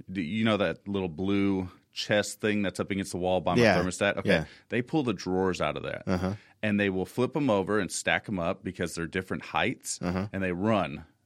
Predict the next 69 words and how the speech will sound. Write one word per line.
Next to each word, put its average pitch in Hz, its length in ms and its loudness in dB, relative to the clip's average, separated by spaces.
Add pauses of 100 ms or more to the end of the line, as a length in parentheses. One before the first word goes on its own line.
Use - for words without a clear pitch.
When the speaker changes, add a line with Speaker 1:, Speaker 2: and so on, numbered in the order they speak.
Speaker 1:
kinda 98 180 0
like 95 180 2
they're 95 120 0
Lara 90 280 2
Croft 87 460 0
and 82 100 -4
it's - 160 -10
Tomb 101 260 -2
Raider. - 360 -6 (360)
You 98 120 -4
know, 92 140 2
so 110 140 0
they're 120 140 2
running 117 300 4
on 101 100 2
these 95 220 -2
things, 113 240 0
but 98 100 -6
they're 101 100 -2
running 113 280 4
towards 123 320 0
the 92 80 -2
fireplace. 107 640 -2 (320)
And 113 120 4
I'm 120 100 6
like, 101 300 2 (300)
"If 117 200 0
you 120 260 2
guys," 120 260 4
'cause 127 140 -4
I'm 175 100 0
a 95 80 0
parent. 85 480 -4
I 107 60 8
Speaker 2:
There's 135 120 6
Speaker 1:
see 95 60 2
Speaker 2:
bricks 101 240 10
Speaker 1:
risk. - 320 0
Speaker 2:
all 95 140 10
Speaker 1:
Yes. 82 120 6
Speaker 2:
around 82 200 4
there. - 100 2
Speaker 1:
I'm - 80 4
Speaker 2:
Yeah, 110 80 6
Speaker 1:
like, 110 80 4
Speaker 2:
they're 110 80 2
gonna 98 140 4
Speaker 1:
"If 98 80 0
you 113 60 4
Speaker 2:
smack 123 260 8
their - 140 4
Speaker 1:
guys - 40 2
Speaker 2:
face 113 260 4
on 104 100 6
the 98 80 6
Speaker 1:
fall," 90 40 0
Speaker 2:
brick 101 280 4
and 98 80 0
you 95 40 2
have 95 80 0
to 92 60 -6
go 95 120 4
to 95 60 4
the 92 100 0 (140)
E 95 60 6
R, 98 200 10
and 95 80 4
you 107 60 4
Speaker 1:
Exactly. - 20 4